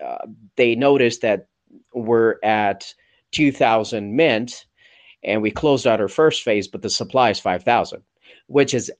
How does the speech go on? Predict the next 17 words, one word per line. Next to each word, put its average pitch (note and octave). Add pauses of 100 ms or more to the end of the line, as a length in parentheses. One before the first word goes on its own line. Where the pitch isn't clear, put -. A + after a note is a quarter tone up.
(100)
absolutely A#2+
correct. F#2+ (120)
And A2 (960)
I've B2
answered B2
a -
few A#2+
D A2+
Ms, B2+
but G2
I A2
would A2+
like G#2+
to -
also C3
get F#2+
this G2+